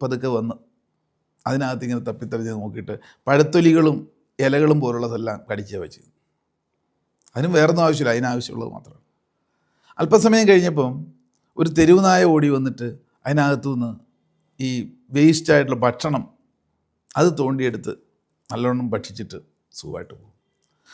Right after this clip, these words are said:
നോക്കൂ, ഒരു വേസ്റ്റ് ബാസ്ക്കറ്റിൽ തന്നെ പല വിധത്തിലുള്ള വസ്തുക്കൾ ഓരോരുത്തർക്കും വേണ്ടപ്പെട്ടത് അവർ തിരഞ്ഞെടുക്കുകയാണ് ചെയ്യുന്നത്.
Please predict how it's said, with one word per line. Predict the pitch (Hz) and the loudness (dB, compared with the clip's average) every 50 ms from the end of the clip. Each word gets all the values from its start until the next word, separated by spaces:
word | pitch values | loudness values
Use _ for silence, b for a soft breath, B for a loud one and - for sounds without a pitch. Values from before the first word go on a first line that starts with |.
| b b b | b b b
നോക്കൂ, | 185 214 202 220 208 202 | 2 4 6 8 8 8
ഒരു | 226 254 233 214 | 8 8 8 8
വേസ്റ്റ് | 190 196 202 208 - 214 214 | 8 8 6 4 2 4 6
ബാസ്ക്കറ്റിൽ | 214 214 180 - 214 190 202 202 180 196 | 6 6 6 2 2 4 4 4 4 4
തന്നെ | 185 180 175 165 165 170 202 233 - - - | 2 2 2 0 0 -2 -4 -6 -6 -2 0
പല | 143 143 165 175 180 | 2 2 4 4 4
വിധത്തിലുള്ള | 170 170 151 170 165 165 170 160 | 2 2 0 0 0 2 2 2
വസ്തുക്കൾ | 147 147 151 147 139 147 143 143 156 160 156 b b b b b - 123 | 2 0 -2 -4 -6 -2 -2 -2 -2 -2 -6 b b b b b -2 2
ഓരോരുത്തർക്കും | 147 160 165 180 190 190 180 190 - - 185 165 202 214 214 - 151 151 | 4 6 8 8 8 8 6 4 4 2 4 4 0 0 0 2 2 2
വേണ്ടപ്പെട്ടത് | 143 147 156 160 156 160 165 147 151 147 135 | 2 2 2 0 0 -2 -2 -2 -2 -2 -2
അവർ | 131 131 127 123 | -4 -6 -6 -4
തിരഞ്ഞെടുക്കുകയാണ് | 117 107 113 104 120 117 113 107 107 107 101 95 92 82 | -4 -4 -4 -6 -6 -8 -8 -6 -6 -6 -8 -8 -10 -18
ചെയ്യുന്നത്. | - - _ _ | -20 -20 _ _